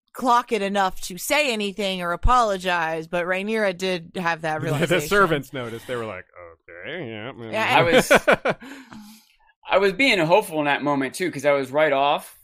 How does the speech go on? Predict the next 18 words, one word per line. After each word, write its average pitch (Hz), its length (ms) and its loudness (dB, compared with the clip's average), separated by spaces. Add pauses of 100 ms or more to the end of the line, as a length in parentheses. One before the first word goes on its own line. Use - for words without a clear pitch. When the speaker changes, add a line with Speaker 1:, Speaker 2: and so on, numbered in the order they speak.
(100)
Speaker 3:
them 143 400 -4
having 131 300 -2
hug, 170 260 2
uh, 127 140 -2 (220)
V-, 117 300 -8 (100)
Viserys 127 500 -4
and 120 340 -10 (240)
Daemon 135 240 -2
having 131 300 0
hugged. 131 420 0 (300)
And 139 160 2
then 147 280 2 (260)
Rhaenyra 151 440 0
catches 170 380 -6
herself 135 640 -4
saying 139 460 -6
something 131 420 -8
inappropriate 120 720 -4